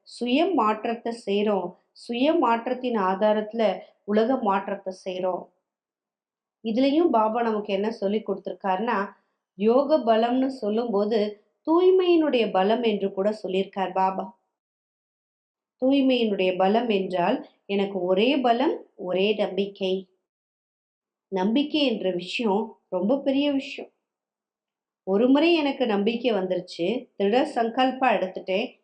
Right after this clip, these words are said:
நான் கட்டாயம் செய்தே தீருவேன்னு. ஆனா அடுத்த முறை வரும்போது என்னுடைய மனசு கேள்வி கேக்குது, குழப்பம் அடையுதுன்னா நம்பிக்கையில பர்சன்டேஜ் இருக்குன்னு அர்த்தம்.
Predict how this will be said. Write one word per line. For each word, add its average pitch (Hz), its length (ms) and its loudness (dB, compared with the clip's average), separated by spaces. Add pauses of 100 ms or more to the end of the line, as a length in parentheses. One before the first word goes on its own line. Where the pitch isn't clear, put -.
நான் 214 160 -4
கட்டாயம் 226 560 -2
செய்தே 214 520 0
தீருவேன்னு. 185 640 -2 (340)
ஆனா 285 300 0
அடுத்த 302 360 2
முறை 269 320 2
வரும்போது 208 760 0 (200)
என்னுடைய 247 360 2
மனசு 220 460 -2
கேள்வி 262 480 0
கேக்குது, 185 560 -4
குழப்பம் 247 440 -2
அடையுதுன்னா 208 600 0 (560)
நம்பிக்கையில 311 760 2
பர்சன்டேஜ் 247 680 -2
இருக்குன்னு 202 360 -2
அர்த்தம். 185 160 -8